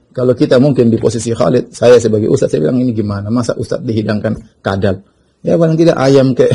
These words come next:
<laughs> atau kambing kek. Masa kadal dikasih ke Rasulullah sallallahu alaihi wasallam? Jadi Rasulullah sallam, dia tidak komentar sama sekali, mengatakan apa? Lihat bagaimana komentar Nabi yang sangat indah, dia mengatakan, "Lam yakun bi ardi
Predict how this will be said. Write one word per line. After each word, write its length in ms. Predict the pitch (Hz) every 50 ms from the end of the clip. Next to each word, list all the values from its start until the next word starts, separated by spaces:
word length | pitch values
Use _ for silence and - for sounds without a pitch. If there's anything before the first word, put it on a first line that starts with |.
| - - -
<laughs> 180 | - - - -
atau 160 | - 135 120
kambing 420 | - 127 123 123 123 123 123 123 123
kek. 380 | 127 127 - - - _ _
Masa 240 | - 226 208 - -
kadal 320 | - 190 185 185 180 170
dikasih 420 | 165 156 156 147 131 147 139 135 - - _ _ _ _ _ _ _ -
ke 60 | - 165
Rasulullah 360 | 160 143 - 165 143 143 131
sallallahu 400 | - 143 139 135 135 135 107 123 123
alaihi 160 | 120 123 120
wasallam? 240 | 113 - - 117 131
Jadi 100 | - -
Rasulullah 280 | - - 196 190 170 -
sallam, 240 | 220 277 269 - - - - _ _ _ _ _ _ _ _ _ _ _ _ _
dia 80 | - -
tidak 240 | - 294 226 - -
komentar 320 | - 214 220 214 220 185
sama 160 | 180 196 196
sekali, 240 | 175 - 220 226 214
mengatakan 320 | 196 180 170 170 156 147 135
apa? 160 | 117 107 - -
Lihat 160 | 160 160 131 127
bagaimana 320 | 131 135 139 156 156 151
komentar 320 | 131 - 135 131 120 127
Nabi 240 | 123 135 131 127 123
yang 80 | 117 113
sangat 240 | - 110 110 - -
indah, 160 | 143 139 139
dia 40 | 127
mengatakan, 360 | 117 113 107 113 120 135 160 175 180 - - _ _ _ _ _ _ _ _ _ _ - - _ _ - - 135
"Lam 200 | 131 156 185 190
yakun 480 | 165 151 151 - - - 185 196 175 139
bi 80 | 123 -
ardi 600 | - - 170 151 123 123 127 160 - - -